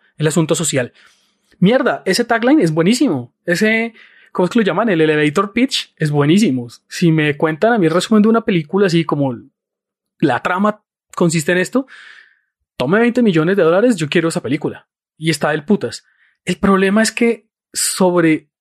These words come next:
solo ese concepto no se puede desarrollar gran cosa más allá de la evidente crítica social de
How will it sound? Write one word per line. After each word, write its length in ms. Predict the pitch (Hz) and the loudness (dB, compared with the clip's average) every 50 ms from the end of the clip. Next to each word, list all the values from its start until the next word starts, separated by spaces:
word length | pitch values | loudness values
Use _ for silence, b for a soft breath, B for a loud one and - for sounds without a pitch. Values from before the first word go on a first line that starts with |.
| _ _ - | _ _ -8
solo 260 | - - 220 220 220 | -4 0 2 2 2
ese 160 | 214 240 247 | 2 0 0
concepto 480 | - 220 196 180 - 165 165 - - 247 | 0 0 0 0 0 -2 -2 -2 0 2
no 160 | 214 180 165 | 2 2 2
se 140 | - 180 170 | 0 -2 -2
puede 220 | - 180 175 175 | 0 2 2 2
desarrollar 460 | 175 175 190 180 180 160 143 147 139 | 0 0 -2 -2 -2 -2 -2 -2 -2
gran 220 | 135 151 156 160 165 | -2 -2 -4 -4 -4
cosa 300 | - - 170 156 214 233 | -2 0 0 2 2 2
más 180 | 214 170 165 | 2 2 0
allá 180 | 185 170 170 170 | -2 -2 0 2
de 120 | 170 170 | 2 2
la 100 | 175 175 - - | 2 0 0 -2
evidente 480 | 175 175 175 165 160 156 156 - 175 | -2 0 2 2 2 2 0 -4 -4
crítica 400 | - - 190 180 - 185 - 185 | -2 -2 -2 -2 -2 -2 -2 -4
social 480 | 175 - 175 - - 147 143 143 147 147 | -4 -4 -4 -2 -2 0 0 0 -2 -2
de 400 | 156 160 160 160 160 160 165 | -2 -2 -2 -2 -4 -6 -8